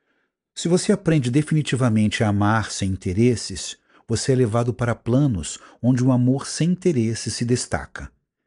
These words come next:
É dessas colônias que descem à Terra espíritos sublimes, responsáveis por semear o amor entre os encarnados. Dessas colônias é que partem para a encarnação mártires e abnegados irmãos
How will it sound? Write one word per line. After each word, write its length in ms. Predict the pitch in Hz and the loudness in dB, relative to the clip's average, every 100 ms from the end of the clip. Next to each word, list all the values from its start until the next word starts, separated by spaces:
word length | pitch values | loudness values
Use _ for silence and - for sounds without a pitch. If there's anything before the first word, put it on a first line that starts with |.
| _ _ _ _ - | _ _ _ _ -8
É 100 | 95 | -2
dessas 380 | 123 123 127 | 0 0 -2
colônias 580 | - 127 113 139 139 104 | 0 0 2 2 0 -2
que 120 | - | -6
descem 380 | 90 95 - 101 | -6 -4 -4 -4
à 40 | 98 | -2
Terra 400 | - 131 107 - - - - | -2 0 -2 -6 -12 -16 -6
espíritos 640 | 135 - 151 147 143 147 | -4 0 2 2 0 -4
sublimes, 720 | - 139 131 123 80 76 - - _ _ _ | -4 0 0 0 -2 -8 -14 -16 _ _ _
responsáveis 840 | 135 123 139 131 - 135 131 110 | -2 0 -2 -2 -2 -2 -2 -2
por 200 | - 110 | -4 -8
semear 400 | - 120 117 107 | -2 0 2 2
o 80 | 117 | 2
amor 500 | 131 131 117 120 - - | 2 2 0 0 -4 -8
entre 200 | 107 110 | -4 -2
os 100 | 104 | -2
encarnados. 840 | 104 101 98 82 69 78 - - _ _ _ _ _ _ _ - | 0 -2 -2 -4 -8 -12 -12 -14 _ _ _ _ _ _ _ -2
Dessas 340 | 120 113 117 | 0 0 -2
colônias 680 | - 110 117 143 101 78 - - - - | -2 2 2 2 0 -6 -12 -20 -20 -6
é 80 | 123 | -6
que 140 | - | -6
partem 400 | - 135 123 117 | -4 -2 -2 -4
para 240 | 101 101 107 | -4 -2 -2
a 20 | |
encarnação 760 | 101 95 104 95 - 135 143 - - - - | -4 -4 -4 -6 -2 0 0 -2 -16 -20 -4
mártires 800 | 120 135 139 - 170 185 - - _ 139 | 0 2 0 -6 -4 -4 -4 -10 _ 0
e 80 | |
abnegados 760 | 131 120 151 147 123 123 127 127 | 0 0 0 0 0 0 0 -2
irmãos 600 | 123 123 113 139 147 - | 0 2 2 2 -2 -8